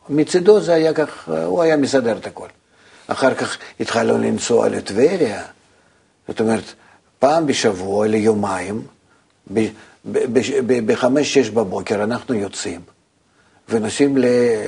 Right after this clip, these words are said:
ל-, לטבריה. מגיעים לשם, אה, אוכלים ארוחת בוקר, הולכים לחמי טבריה, חוזרים, אה, נחים איזושהי שעה,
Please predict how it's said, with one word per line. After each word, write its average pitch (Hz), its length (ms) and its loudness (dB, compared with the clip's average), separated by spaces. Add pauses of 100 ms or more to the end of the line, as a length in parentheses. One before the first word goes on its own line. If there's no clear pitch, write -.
ל-, 107 260 -2
לטבריה. - 480 -8 (720)
מגיעים 135 420 2
לשם, 135 420 -2 (720)
אה, - 240 -10 (360)
אוכלים 127 320 2
ארוחת 113 320 -2
בוקר, 98 440 -4
הולכים - 360 -4
לחמי 113 340 -4
טבריה, 90 680 -6
חוזרים, 95 520 -4 (640)
אה, - 760 -2
נחים 107 460 -2 (280)
איזושהי 90 260 -10
שעה, - 340 -4